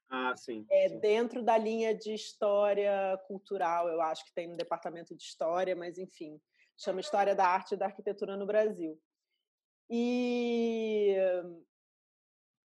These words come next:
Speaker 2: mas eu queria, tava procurando me especializar, porque uma das coisas que aconteceu, assim, logo que eu comecei,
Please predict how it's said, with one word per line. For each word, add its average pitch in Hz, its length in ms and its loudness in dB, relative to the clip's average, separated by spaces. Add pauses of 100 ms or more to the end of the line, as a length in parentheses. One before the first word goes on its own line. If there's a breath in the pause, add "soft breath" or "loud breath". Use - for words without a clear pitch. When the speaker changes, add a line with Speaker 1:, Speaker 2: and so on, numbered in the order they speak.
(140)
Speaker 2:
mas 226 320 4
eu 294 240 8
queria, 254 600 6
tava 226 360 6
procurando 226 540 2
me 214 60 0
especializar, 214 680 2
porque 254 220 2
uma 262 180 2
das 277 160 6
coisas 226 280 -2
que 208 260 -4
aconteceu, 196 840 -2
assim, 185 260 -6
logo 208 380 2
que 262 120 -4
eu 220 60 -4
comecei, 202 960 -4